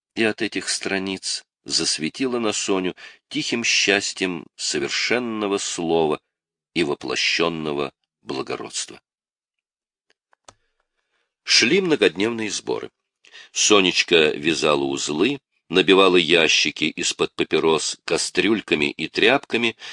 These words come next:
и пребывала в странно торжественном настроении. Ей казалось, что она хоронит прожитую жизнь, и в каждом из упакованных ящиков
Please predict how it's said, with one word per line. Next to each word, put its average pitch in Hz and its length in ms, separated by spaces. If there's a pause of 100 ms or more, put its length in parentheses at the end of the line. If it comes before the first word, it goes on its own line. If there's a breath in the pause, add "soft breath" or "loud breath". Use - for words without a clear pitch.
(100)
и 113 120
пребывала 117 680
в - 80
странно 131 540
торжественном 101 840
настроении. 71 720 (600 loud breath)
Ей 80 180
казалось, 82 760
что - 280
она 80 160
хоронит 82 640
прожитую 76 640
жизнь, 131 380 (280 loud breath)
и 107 140
в - 100
каждом 113 640
из 98 180
упакованных 90 680
ящиков - 720